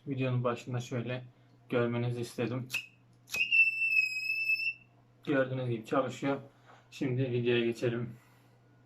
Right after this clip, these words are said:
Herkese merhaba dostlar. Bugün sizlerle birlikte yangın alarmı veya alev al-, alarmı yapacağız. Alev sensörü de diyebiliriz.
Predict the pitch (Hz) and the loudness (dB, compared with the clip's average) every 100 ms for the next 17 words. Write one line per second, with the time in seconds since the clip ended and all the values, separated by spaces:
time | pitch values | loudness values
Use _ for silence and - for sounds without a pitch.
0 | _ _ _ _ _ _ _ - - - | _ _ _ _ _ _ _ -20 -20 -20
1 | _ _ _ _ _ 139 123 127 139 139 | _ _ _ _ _ -4 -2 0 2 2
2 | 135 127 123 123 - 139 131 131 123 - | 4 6 6 6 2 0 0 0 0 2
3 | 131 131 123 117 113 - 151 123 - - | 4 6 6 4 2 0 0 0 -4 -12
4 | - - - - - - - - - - | -10 -10 -10 -20 -20 -20 -20 -20 -20 -20
5 | - - - - - 127 123 127 131 123 | -20 -20 -20 -20 0 6 8 8 8 8
6 | 120 120 117 120 120 127 127 - - 127 | 8 8 6 6 4 2 -2 -6 2 6
7 | 131 127 123 120 120 - - 131 120 117 | 8 8 8 6 4 -6 -2 2 4 4
8 | 117 120 113 123 123 135 - - - - | 4 2 2 0 -2 -2 -8 -18 -20 -20
9 | - - - - 147 123 120 - 120 110 | -20 -20 -20 -6 2 6 4 4 2 2
10 | 127 120 113 113 117 120 - - | 0 0 0 -2 -2 0 0 -2